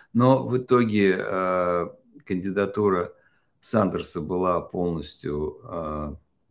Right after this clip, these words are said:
омрачена всеми этими имейлами до того, как стала достоянием, кто автор всех этих имейлов. Он снял свою кандидатуру,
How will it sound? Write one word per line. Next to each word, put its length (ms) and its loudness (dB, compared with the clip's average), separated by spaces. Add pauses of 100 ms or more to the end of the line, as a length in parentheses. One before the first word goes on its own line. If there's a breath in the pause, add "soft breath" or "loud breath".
(540)
омрачена 880 2
всеми 360 0
этими 440 -2
имейлами 720 0 (240 soft breath)
до 200 4
того, 300 6
как 280 -8
стала 380 0
достоянием, 600 -2
кто 260 -2
автор 300 -2
всех 320 -8
этих 300 -12
имейлов. 500 2
Он 120 -2
снял 300 -4
свою 280 -2
кандидатуру, 840 -2